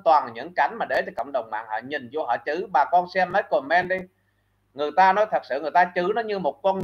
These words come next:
dòi để vậy mà nó vẫn quay. Nó vẫn lên, nó gọi là nó P R. À, nó vẫn lên để mà kêu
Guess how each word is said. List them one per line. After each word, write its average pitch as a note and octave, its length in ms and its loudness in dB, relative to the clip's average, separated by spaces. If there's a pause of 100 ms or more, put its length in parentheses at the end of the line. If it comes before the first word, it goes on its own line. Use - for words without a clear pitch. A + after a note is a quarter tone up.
(100)
dòi D#3 340 6
để C#3+ 140 -4 (100)
vậy C#3+ 220 0
mà D#3+ 260 -4 (100)
nó E3 100 4
vẫn D#3 300 -6
quay. F#3 200 4 (1160)
Nó F3 180 4
vẫn D3+ 240 -2
lên, F#3 280 4
nó F#3+ 80 -2
gọi C3 240 0
là C3+ 140 -4
nó D3+ 160 -2
P E3+ 80 -4
R. F3 140 -2 (800)
À, C3+ 760 -2 (720)
nó F3 120 2
vẫn C#3+ 220 2
lên F3+ 300 4
để D3+ 120 -2
mà E3 120 -2 (120)
kêu F#3 200 -2